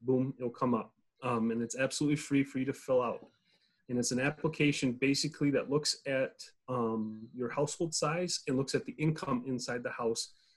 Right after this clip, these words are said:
um, to incorporate all that's there to estimate what you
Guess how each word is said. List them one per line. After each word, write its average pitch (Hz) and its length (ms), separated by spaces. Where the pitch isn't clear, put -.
um, 120 340
to 123 480
incorporate - 580
all 131 200
that's 135 220
there 127 220
to - 160
estimate 120 560
what 123 400
you 139 320